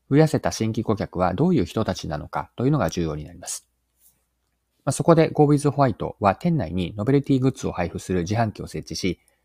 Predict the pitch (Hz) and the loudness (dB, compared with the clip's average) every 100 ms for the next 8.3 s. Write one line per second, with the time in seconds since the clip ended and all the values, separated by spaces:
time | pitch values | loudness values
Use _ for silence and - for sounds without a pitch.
0 | _ 113 127 160 147 87 87 113 113 135 | _ 0 2 2 0 -4 -4 -4 -4 0
1 | 151 139 - 80 - 135 127 131 123 110 | 2 2 0 -4 0 -2 0 -2 0 -2
2 | 104 104 113 90 95 90 - - - - | -2 -2 -2 0 -2 -4 -8 -10 -14 -20
3 | - - - _ _ _ _ _ _ _ | -12 -12 -12 _ _ _ _ _ _ _
4 | _ _ _ _ _ _ 143 180 208 196 | _ _ _ _ _ _ 2 6 6 6
5 | 214 - 80 - 95 - 101 98 107 85 | 4 4 -2 0 0 2 0 2 0 0
6 | 87 - 90 82 80 80 185 180 98 104 | -6 -4 -6 -4 -4 0 4 4 2 0
7 | 87 - - 80 104 113 120 - 80 82 | -4 -6 -6 -6 -2 0 0 -2 -8 -10
8 | 82 - - | -12 -14 -14